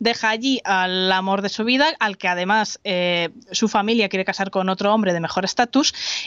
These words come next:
y tras varios años, eh, en los que se, se dedica a colarse en cócteles y fiestas privadas de exposiciones de arte, pues para comer, eh, conoce a un reputadísimo pintor que le ofrece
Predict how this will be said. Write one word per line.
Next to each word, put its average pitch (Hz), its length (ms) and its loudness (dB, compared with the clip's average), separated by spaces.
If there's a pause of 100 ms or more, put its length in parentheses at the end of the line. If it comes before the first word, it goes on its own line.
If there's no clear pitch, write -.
(140)
y 330 220 4
tras 233 280 2
varios 247 320 2
años, 262 460 2
eh, 196 220 0
en 196 100 2
los 190 100 0
que 190 160 0
se, 196 240 0 (320)
se 214 160 2
dedica 214 380 2
a 196 60 -2
colarse 202 420 -2
en 214 120 2
cócteles 226 540 0
y 202 60 0
fiestas - 360 -2
privadas 220 540 2
de 185 100 -8
exposiciones 190 540 -4
de 208 140 2
arte, 220 200 -2
pues 180 160 -8
para 147 200 -8
comer, 185 420 0 (100)
eh, 190 480 2 (300)
conoce 240 300 2
a 247 80 4
un 247 240 2
reputadísimo 196 720 0
pintor 254 540 4
que 240 100 -2
le 240 80 2
ofrece 262 500 0